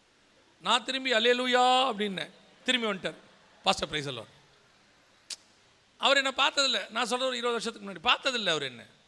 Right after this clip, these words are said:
நான் கேட்டேன், "ரொம்ப நேரமா அங்கிருந்து என்னை பார்த்துக்கிட்டே இருக்கிறீங்களே." அவர் சொன்னாரு, "ஃபோன்ல உங்க குரல் ரொம்ப அழகா இருந்துச்சு பாஸ்டர்." அப்ப என்ன அர்த்தம்? நேர்ல நீங்க அந்த மாதிரி இல்லைன்னு அர்த்தம்.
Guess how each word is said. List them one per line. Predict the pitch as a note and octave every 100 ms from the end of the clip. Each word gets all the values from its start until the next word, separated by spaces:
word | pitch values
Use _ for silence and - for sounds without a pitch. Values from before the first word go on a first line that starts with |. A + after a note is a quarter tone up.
| _ _ _ _ _ _ _ _
நான் | G#3 B3
கேட்டேன், | C4+ C#4
"ரொம்ப | B3 A#3+ C#4
நேரமா | C#4+ D4+ D#4 D4+
அங்கிருந்து | A#3+ B3 B3 A#3+
என்னை | G#3+
பார்த்துக்கிட்டே | G3+ G#3+ G3+ G#3+
இருக்கிறீங்களே." | F#3 E3+ D3+ C#3 B2 - _ _ _ _ _ _ _ _ _
அவர் | - G3+
சொன்னாரு, | A3+ A#3+ G#3 D3 A2+ - _ _ _ _ _
"ஃபோன்ல | - C#4 C4+
உங்க | A#3 F#3+
குரல் | E3+ G#3+
ரொம்ப | G3 G3
அழகா | F#3 G3 G3
இருந்துச்சு | D#3 -
பாஸ்டர்." | C3 A#2 - G#2 - _ _ _ _ _ _ _ _ _ _ _ _ _ _
அப்ப | E3 F#3+
என்ன | G#3
அர்த்தம்? | G#3 E3+ E3+ C#3+ G#2 - - _ _ _ _ _ _ _ _ _ _ _ _ _ _ -
நேர்ல | F3 A3 G#3
நீங்க | F#3 F3+
அந்த | E3
மாதிரி | F3 B3 D4
இல்லைன்னு | F3 E3+
அர்த்தம். | E3+ -